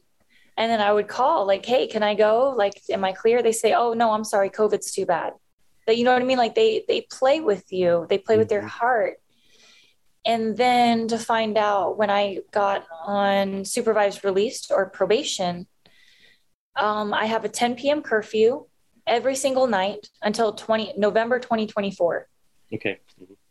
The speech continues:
Speaker 1: I am thirty years old. I live with my parents, and I have a ten P M curfew.
Speaker 2: Mm-hmm.
Speaker 1: Um, I
Speaker 2: But at least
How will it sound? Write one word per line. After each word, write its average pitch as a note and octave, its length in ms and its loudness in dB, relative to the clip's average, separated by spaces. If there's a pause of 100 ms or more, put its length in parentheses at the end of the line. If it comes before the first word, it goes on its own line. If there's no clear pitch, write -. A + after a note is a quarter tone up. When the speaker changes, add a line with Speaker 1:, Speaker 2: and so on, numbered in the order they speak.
(120)
Speaker 1:
I G#3+ 120 -2
am A3 220 -2
thirty A#3 320 2
years C4+ 260 2
old. G#3+ 300 2
I A3 100 2
live G3+ 200 2
with A#3+ 180 -2
my C4 160 0
parents, G#3 400 0
and G3 80 -2
I F#3+ 60 2
have F#3 140 -2
a F#3+ 60 4
ten G3 220 -2
P G3+ 160 -4
M G3 100 0
curfew. F3 540 -2 (220)
Speaker 2:
Mm-hmm. A2+ 920 -8
Speaker 1:
Um, G3+ 500 -2
I - 440 0
Speaker 2:
But G#4 80 2
at G#4 160 0
least G4 280 -2